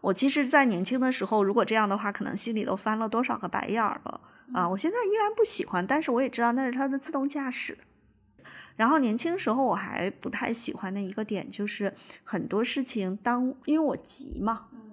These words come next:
Speaker 1: 就当一件事情，我希望这件事情立刻就能启动或者有一些反馈，但是我会发现有一些人他做决策会比较慢，或者想的会比较多，
Speaker 2: 嗯。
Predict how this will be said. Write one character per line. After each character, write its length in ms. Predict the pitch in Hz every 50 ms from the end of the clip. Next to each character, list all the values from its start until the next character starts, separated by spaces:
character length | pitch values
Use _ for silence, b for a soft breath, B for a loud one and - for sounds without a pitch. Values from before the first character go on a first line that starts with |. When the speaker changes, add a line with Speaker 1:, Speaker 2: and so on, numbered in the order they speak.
| - -
Speaker 1:
就 140 | - 294 285
当 220 | 285 311 330 320
一 100 | 277 247
件 220 | 240 285 277 262 277
事 200 | - - 285 247
情， 240 | - - - 208 190
我 120 | 180 170
希 160 | - - 226
望 120 | 233 233 233
这 160 | 254 254 240
件 160 | 254 240 247
事 160 | 247 - 247
情 240 | 233 - 208 185 202
立 120 | 240 233
刻 160 | 220 - - 214
就 100 | - 208
能 220 | 185 175 196 214
启 280 | - - - - - - -
动 240 | - 214 196 180 180
或 100 | - -
者 140 | - 190
有 100 | 185 - -
一 20 | 180
些 160 | - - 196
反 260 | 202 - 175 - - - -
馈， 280 | - - 214 185 B B B B B B B B B _
但 160 | 262 262 254
是 80 | 262
我 80 | 233 -
会 180 | - - 202 208
发 200 | - 202 220 233
现 180 | 240 240 226
有 140 | 190 - -
一 80 | - -
些 240 | - - 214 220
人 240 | 214 180 - - 180
他 160 | - - 214
做 160 | 214 247 240 226
决 180 | 226 - -
策 220 | - - - 233 220
会 100 | 233 214
比 140 | - -
较 180 | - 208 - -
慢， 460 | - 185 175 196 220 254 254 196 - B B B B B B -
或 100 | 233 208
者 100 | 202 220
想 280 | 208 - - - -
的 80 | - 185
会 120 | 196 214
比 80 | 196 185
较 160 | 208 196 -
多， 520 | - - 202 220 233 254 285 311 330 339 330
Speaker 2:
嗯。 80 | B